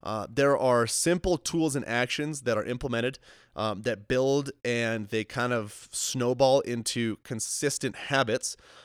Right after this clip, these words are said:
And from then on, people are successful. So there are five common things that I have seen people have when it comes to their success in their health and fitness journey. This is for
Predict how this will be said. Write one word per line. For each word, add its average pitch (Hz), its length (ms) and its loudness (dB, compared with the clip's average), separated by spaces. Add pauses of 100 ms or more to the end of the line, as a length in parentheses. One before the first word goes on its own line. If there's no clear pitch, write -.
(180)
And 117 800 -2
from 120 360 -2
then 147 260 6
on, 147 320 4
people 131 420 -2
are 107 360 2
successful. 147 680 2
So 135 380 6 (200)
there 147 200 4
are 147 40 2
five 190 300 6
common 156 340 2
things 127 360 -4
that 120 160 -2
I 117 140 0
have 123 120 0
seen 123 260 -4
people 113 280 -4
have 113 340 2 (420)
when 131 220 0
it 113 80 -4
comes 123 280 0
to 131 120 0
their 117 100 2
success 110 440 -2
in 117 40 -4
their 104 120 -4
health 107 200 -2
and - 120 -12
fitness 113 320 -4
journey. 131 340 0 (380)
This 143 180 2
is 135 200 -2
for 107 420 4